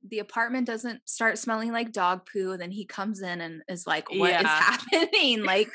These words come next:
Speaker 1: what's
Speaker 2: <laughs>
Speaker 1: going on?" It was just a crazy morning. Also had technical issues because I don't know how U S B ports work, apparently.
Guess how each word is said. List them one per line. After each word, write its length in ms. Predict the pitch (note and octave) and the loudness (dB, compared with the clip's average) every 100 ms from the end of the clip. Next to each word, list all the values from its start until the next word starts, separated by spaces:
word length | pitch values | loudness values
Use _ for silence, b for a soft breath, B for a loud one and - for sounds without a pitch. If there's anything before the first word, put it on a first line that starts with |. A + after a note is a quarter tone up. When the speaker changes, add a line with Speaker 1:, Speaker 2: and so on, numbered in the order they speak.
| G3+ | -2
Speaker 1:
what's 280 | G3 D4 - | 0 2 2
Speaker 2:
<laughs> 20 | |
Speaker 1:
going 360 | A#3+ B3+ C4+ D4+ | 2 2 4 4
on?" 380 | F#4+ G#3+ F3 A#3 | 4 4 2 -4
It 140 | F#4 | -4
was 220 | G#4 A#4 - | -2 -4 -4
just 280 | G4+ G4+ - | -4 -4 -8
a 60 | D4 | -6
crazy 440 | C#4 C4+ C4+ C#4 | -4 -4 -4 -8
morning. 600 | B3 A3+ A3 A3+ A3+ A3 - | -6 -6 -8 -8 -10 -10 -8
Also 280 | G3 G3+ A3+ | -8 -6 -4
had 200 | A#3 A3 | -2 -2
technical 540 | A3 G#3 A#3 - A#3+ G#3 - | -2 -2 -4 -6 -8 -8 -2
issues 680 | G#3+ G#3 - G#3 G#3 G#3 - | 0 0 -2 -2 -2 -4 -8
because 580 | F#3+ - F#3+ F#3 F#3 - - | -12 -4 -4 -2 -4 -8 -2
I 200 | F3+ G3 | 0 2
don't 240 | G3+ G3+ - | 2 0 0
know 240 | G3 G3 | 0 0
how 300 | G3 F#3+ F#3 | 0 2 2
U 220 | F#3+ F#3+ F3 | 0 -2 -4
S 200 | A#3 - | -4 -8
B 200 | G3 - | -10 -8
ports 480 | - G3+ - - - | -2 -2 -2 -4 -4
work, 360 | G3 F3+ F3+ - | -2 -4 -6 -12
apparently. 800 | G3 - F3 E3+ - F#3 F#3+ | -10 -6 -2 -2 -2 -4 -2